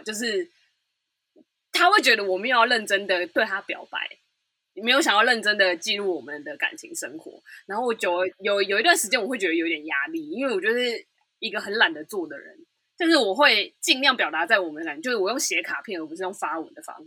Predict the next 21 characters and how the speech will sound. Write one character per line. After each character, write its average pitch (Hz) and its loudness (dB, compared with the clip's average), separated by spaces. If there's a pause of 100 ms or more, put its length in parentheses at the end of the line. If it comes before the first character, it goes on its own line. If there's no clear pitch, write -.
式， - -4 (400)
因 208 -6
为 220 -4
对 254 0
他 254 -2
来 185 4
讲， 175 -2
就 175 -4
是 202 -4
他 220 -4
觉 180 -4
得 165 0
已 165 0
经 180 -4
开 190 0
始 170 -2
经 190 -6
营 165 -4
的 160 -6
那 175 -6
个 156 -8